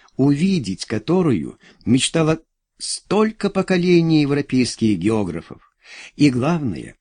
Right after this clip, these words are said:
обследовать загадочное озеро Лабнор. Кроме того, в тех краях, как писал Марко Поло, обитает дикий верблюд. Пржевальский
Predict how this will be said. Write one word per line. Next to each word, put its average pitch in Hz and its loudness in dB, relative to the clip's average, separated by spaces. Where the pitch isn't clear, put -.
обследовать 143 0
загадочное 147 -2
озеро 143 -2
Лабнор. 120 -2
Кроме 147 0
того, 69 -8
в - -20
тех 170 2
краях, 139 -4
как 95 -10
писал 107 -4
Марко 107 -6
Поло, 127 -6
обитает 127 0
дикий 185 0
верблюд. 175 -4
Пржевальский 135 0